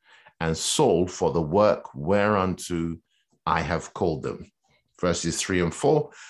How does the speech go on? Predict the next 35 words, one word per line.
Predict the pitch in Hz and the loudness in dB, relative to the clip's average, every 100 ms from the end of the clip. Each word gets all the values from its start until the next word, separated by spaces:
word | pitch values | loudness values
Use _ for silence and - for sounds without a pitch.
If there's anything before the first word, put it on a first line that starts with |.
| - | -16
the | - | -8
Bible | - 87 95 | -2 0 2
says, | 95 98 87 | 2 2 4
"And | 87 | 4
when | 98 | 4
they | 82 | 2
had | 82 - | 0 -2
fasted | - 123 135 123 | 0 0 2 0
and | 95 92 | 0 -2
prayed, | 98 95 87 | -2 0 0
and | 82 | -2
they | 80 | -4
laid | 82 107 123 95 | 0 0 0 0
their | 98 | 0
hands | 92 101 95 | 0 -2 -2
on | 85 | -4
them, | 80 80 78 | -4 -4 -4
they | 78 | -4
sent | - 98 85 | -2 -2 -4
them | 71 71 | -4 -6
away. | 69 57 - _ _ _ _ _ _ - - _ _ - | -4 -6 -10 _ _ _ _ _ _ -20 -20 _ _ -8
And | 71 | -2
so | - 95 | 2 4
they, | 90 123 | 6 6
being | 92 92 87 | 6 4 2
sent | - 127 120 | 2 2 0
forth | - 95 95 - | -2 0 0 0
by | 95 113 | 2 2
the | 135 | 2
Holy | 135 117 | 0 0
Ghost, | 82 78 82 - | -2 -2 -4 -10
departed | - 87 87 85 | -4 -2 -2 0
unto | 98 101 | -2 -2
Seleucia, | 98 - 80 78 82 76 - - _ - _ _ _ 73 | -10 -6 -6 -4 -2 -2 -4 -20 _ -20 _ _ _ -6
um, | 71 69 73 - | -2 0 -2 -4